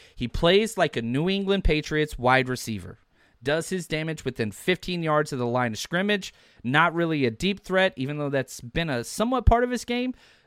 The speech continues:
But he's a fifteen yards and to the line of scrimmage type guy. Can do work afterwards.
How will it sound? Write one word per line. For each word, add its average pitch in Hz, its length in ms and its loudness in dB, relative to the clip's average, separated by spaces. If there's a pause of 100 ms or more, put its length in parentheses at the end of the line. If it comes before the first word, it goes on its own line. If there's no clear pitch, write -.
But 139 180 2
he's 208 320 0
a 139 60 0
fifteen 202 560 0
yards 175 560 0
and 135 400 2
to 180 120 -2
the 160 120 -2
line 147 220 2
of 127 40 -4
scrimmage 135 400 -6
type 113 260 -2
guy. 101 280 -2 (120)
Can 190 140 0
do 294 160 0
work 226 240 0
afterwards. 113 640 -2